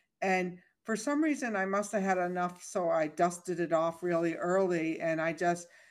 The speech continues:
you know, keep going. There's just, I, I don't know if it's just something, that flame that burns within me, but I've watched,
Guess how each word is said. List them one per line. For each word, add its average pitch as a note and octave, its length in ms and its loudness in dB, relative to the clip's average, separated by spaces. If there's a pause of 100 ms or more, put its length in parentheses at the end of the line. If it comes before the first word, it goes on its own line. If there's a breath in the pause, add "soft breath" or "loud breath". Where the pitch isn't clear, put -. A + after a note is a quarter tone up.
(220 soft breath)
you G3+ 100 -2
know, D#3+ 400 0 (340)
keep - 320 -6
going. F#3+ 520 0
There's D#3 200 -4
just, - 360 -6 (220)
I, F3 120 0 (300)
I G#3 100 4
don't A#3 180 2
know A3+ 280 0
if F3+ 220 -2
it's F3 260 -6
just - 600 0 (280 soft breath)
something, G#3 800 0
that E3 360 -4
flame F#3 460 0
that E3 400 -2
burns F3 360 2
within E3+ 560 -2
me, F3 420 0 (300 loud breath)
but F#3 140 0
I've F#3 180 2
watched, G#3 480 -4